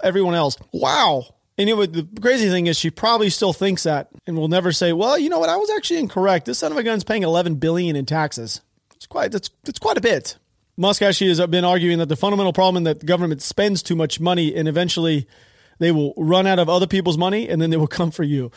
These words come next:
That's, <laughs> that's actually, like, the, the best way to put it. They're gonna run out of the money that they currently were taking from somebody from the nineties and the early two thousands, and they're gonna come after your money as of right now. I played a little bit of golf this last weekend with my uncle,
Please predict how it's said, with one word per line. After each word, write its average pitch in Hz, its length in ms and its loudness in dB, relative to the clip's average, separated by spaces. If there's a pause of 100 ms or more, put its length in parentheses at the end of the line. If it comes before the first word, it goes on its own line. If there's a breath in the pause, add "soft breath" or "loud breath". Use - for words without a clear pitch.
(340 loud breath)
That's, - 500 -2
<laughs> 196 460 0
that's 226 320 -2
actually, 220 400 2
like, 190 180 2
the, - 460 -2
the 196 100 2
best 196 300 2
way 180 160 2
to 170 80 0
put 185 180 0
it. 170 80 0
They're 175 100 0
gonna 202 220 2
run 247 180 4
out 247 100 2
of 240 40 0
the 220 100 2
money 226 220 2
that 208 140 0
they 190 100 2
currently 214 300 2
were 185 100 2
taking 185 240 0
from 160 160 -4
somebody 208 360 0
from 170 140 -2
the 160 80 0
nineties 240 520 0 (280 loud breath)
and 190 140 2
the 208 40 2
early 208 180 4
two 202 140 -2
thousands, 202 420 2
and 180 100 -2
they're 175 100 0
gonna 180 140 0
come 196 160 0
after 185 180 0
your 170 180 2
money 160 240 0
as 151 120 0
of 139 80 -4
right 139 140 -2
now. 127 100 -6 (160)
I 180 80 2
played 240 220 2
a 254 40 0
little 262 160 2
bit 214 80 2
of 190 60 0
golf 180 200 2
this 151 140 -2
last 156 220 0
weekend 139 400 -4 (320)
with 160 120 -4
my 156 100 0
uncle, 151 260 -2